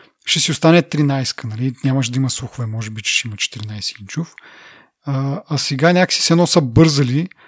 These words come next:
ама за какво са бързали? Нали, просто някакъв такъв междинен апдейт, колкото да има клавиатурата, да продължават напред с нещо друго.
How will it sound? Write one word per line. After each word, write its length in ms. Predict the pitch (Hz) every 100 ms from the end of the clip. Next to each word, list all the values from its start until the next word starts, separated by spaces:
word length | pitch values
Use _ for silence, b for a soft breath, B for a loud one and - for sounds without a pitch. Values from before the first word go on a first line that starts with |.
| b b
ама 200 | 123 120
за 120 | 113
какво 200 | - 151
са 140 | - 151
бързали? 560 | 120 107 110 104 127
Нали, 420 | 185 190 170 131
просто 320 | 127 139 - 147
някакъв 280 | 143 -
такъв 260 | - - -
междинен 440 | 135 107 143 143
апдейт, 400 | 123 101 131 131
колкото 300 | - 127 -
да 60 | 127
има 180 | 131 123
клавиатурата, 520 | 127 113 - 131 -
да 80 | 120
продължават 480 | 120 117 117 127 120
напред 260 | - 120
с 60 | -
нещо 260 | 123 -
друго. 300 | 120 113 110